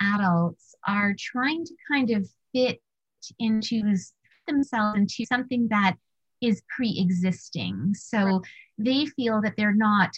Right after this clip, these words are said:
Speaker 1: quote unquote, normal because they don't like X, Y, and Z, which is what most people sort of like, or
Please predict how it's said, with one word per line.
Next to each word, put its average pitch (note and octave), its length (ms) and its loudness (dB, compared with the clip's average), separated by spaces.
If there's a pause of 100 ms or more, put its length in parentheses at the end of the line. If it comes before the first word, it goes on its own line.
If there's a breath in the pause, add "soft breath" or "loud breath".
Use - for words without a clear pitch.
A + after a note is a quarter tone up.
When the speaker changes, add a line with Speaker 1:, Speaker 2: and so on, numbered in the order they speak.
Speaker 1:
quote A3 160 0
unquote, G3+ 460 2
normal A3+ 840 4
because G3+ 480 0
they A3+ 200 0
don't G3+ 420 2 (200)
like A#3 260 2 (100)
X, A3 280 -6
Y, G#3 160 0
and F#3 220 4
Z, F#3+ 420 2
which F#3+ 180 -2
is F#3+ 120 -2
what G3+ 220 0
most D#4+ 440 -2
people G3 340 0
sort F#3+ 240 -2
of F3 160 0
like, E3+ 380 2
or G#3 280 2